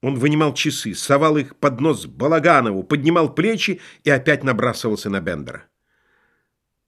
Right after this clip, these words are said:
"Was machen Sie?" — ошеломлённо спросил Остап, показывая некоторое знакомство с немецким языком. "Was wollen Sie от бедного посетителя?"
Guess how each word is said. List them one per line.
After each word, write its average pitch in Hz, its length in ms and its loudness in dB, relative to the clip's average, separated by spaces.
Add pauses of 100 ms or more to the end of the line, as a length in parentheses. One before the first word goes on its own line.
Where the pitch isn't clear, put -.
(520)
"Was 160 460 -2
machen 285 360 0
Sie?" — 131 440 -2
ошеломлённо 101 680 -2
спросил 113 440 -4
Остап, 190 360 -2
показывая 127 480 0
некоторое 120 400 0
знакомство 120 500 -6
с 120 100 -14
немецким 113 440 -4
языком. 104 460 -6 (460)
"Was 156 400 2
wollen 208 360 6
Sie 160 280 2
от 240 140 4
бедного 226 440 2
посетителя?" 226 800 0